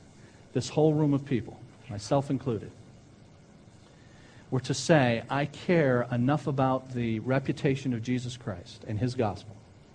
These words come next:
that I'm willing to go through this exercise. And I'm willing to take action with those with whom I am in conflict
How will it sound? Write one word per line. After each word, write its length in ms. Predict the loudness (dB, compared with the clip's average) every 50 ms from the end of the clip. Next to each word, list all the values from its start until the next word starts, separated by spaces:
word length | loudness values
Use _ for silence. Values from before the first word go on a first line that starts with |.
| -20 -20 -20 -20 -20 -20 -20 -20 -20 -20 -20 -20 -20 -20 -20 -20 -20 -20 -20 -20 -20 -20 -20 -20 -12 -4 2
that 100 | 4 8
I'm 180 | 8 8 8
willing 240 | 8 8 6 6 4
to 60 | 4
go 180 | 4 4 4 4
through 220 | 4 2 -2 0
this 200 | 0 0 -2 0
exercise. 680 | -2 -2 -2 -4 -12 -12 -10 -10 -10 -12 -12 -16 -20 -20 -20 -20 -20 -20 -20 -20 -20 -20 -20 -20 -20 -20 -20 -20 -20 -20 -20 -20 -20 -20 -20 -20 -20 -20 -20 -20 -20 -20 -20 -20 -20 -20 -10 -2
And 100 | 6 8
I'm 160 | 10 10 10
willing 220 | 10 8 8 6 4
to 140 | 4 0 0
take 440 | 0 0 2 4 4 4 2 -2 -4 -2
action 640 | 0 0 0 0 -2 -4 -6 -4 -2 0 0 2
with 260 | 2 2 0 0 0 2
those 420 | 6 6 8 8 6 6 4 4
with 320 | 4 6 8 8 8 6
whom 460 | 6 2 2 2 4 2 2 2 0 0
I 240 | 2 2 4 4 2
am 240 | 2 2 0 0 2
in 240 | 2 0 0 0 0
conflict 600 | 0 0 0 0 -2 -4 -6 -8 -10 -10 -14